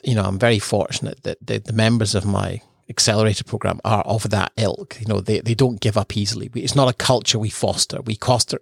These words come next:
foster a culture of get out there and get on with it. And, um,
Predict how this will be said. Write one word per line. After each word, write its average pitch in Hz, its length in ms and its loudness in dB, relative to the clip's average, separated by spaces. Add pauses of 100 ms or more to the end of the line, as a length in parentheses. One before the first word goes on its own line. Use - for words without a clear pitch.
foster 135 340 2
a 104 60 2
culture 107 440 0
of 98 300 -4 (580)
get 123 140 4
out 110 140 4
there 110 140 -2
and 107 120 -4
get 110 140 0
on 113 180 -2
with 104 120 -2
it. - 140 -8 (1080)
And, 123 400 2
um, 110 320 4